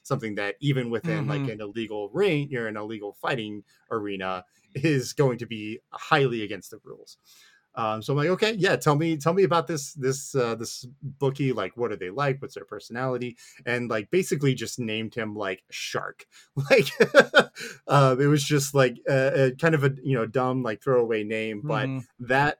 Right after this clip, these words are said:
Speaker 1: that bit that he, he gave me was enough to, like, spur on this really interesting dynamic of, like, oh, he's, you know, the players, the character is betting on herself now. We have all this money on the line.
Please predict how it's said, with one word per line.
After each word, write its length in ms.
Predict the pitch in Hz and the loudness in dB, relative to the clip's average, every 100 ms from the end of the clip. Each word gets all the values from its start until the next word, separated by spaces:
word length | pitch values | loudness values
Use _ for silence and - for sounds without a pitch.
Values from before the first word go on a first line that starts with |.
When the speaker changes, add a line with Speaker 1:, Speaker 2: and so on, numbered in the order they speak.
| - | -6
Speaker 1:
that 420 | 131 123 117 - | 0 0 -2 0
bit 260 | 139 147 135 | 2 2 0
that 280 | 120 113 107 - | 0 0 0 -8
he, 460 | 110 107 98 98 - | -16 -12 -10 -12 -12
he 100 | 104 | -2
gave 300 | 185 202 113 | 2 4 2
me 180 | 110 107 | -4 -4
was 300 | 110 107 127 | -4 -4 -4
enough 240 | 113 - | -4 -6
to, 100 | 127 | -6
like, 240 | 107 98 - | -6 -8 -8
spur 360 | - - 165 | -12 -2 0
on 160 | 135 120 | 0 -2
this 180 | - 120 | -10 -6
really 380 | 131 151 131 | -2 0 0
interesting 640 | 110 - 117 - 104 101 98 _ _ | -4 -12 -16 -10 -8 -8 -12 _ _
dynamic 520 | 123 107 110 110 110 | -4 -2 -2 -4 -6
of, 120 | 107 104 | -8 -6
like, 160 | 101 131 | -6 -2
oh, 160 | 127 | -4
he's, 320 | 110 113 - - | -4 -12 -14 -14
you 80 | 101 | -10
know, 200 | 95 95 - | -10 -12 -20
the 80 | 113 | -8
players, 440 | 113 104 101 - _ _ _ 135 _ - | -4 -2 -4 -8 _ _ _ -20 _ -6
the 180 | 131 - | -6 -2
character 400 | 127 117 120 107 | 0 0 -2 -6
is 100 | - | -4
betting 260 | 104 104 | -6 -4
on 180 | 90 90 | -8 -10
herself 540 | 92 95 - 165 143 | -10 -10 -2 -2 -2
now. 280 | 147 123 117 | -4 -2 0
We 120 | 104 104 | -2 -4
have 140 | 101 | -4
all 200 | 104 95 | -4 -6
this 180 | 98 - | -10 -8
money 220 | 117 113 | -8 -4
on 120 | 110 | -6
the 80 | 104 | -6
line. 520 | 107 117 113 110 107 | -2 0 2 0 -4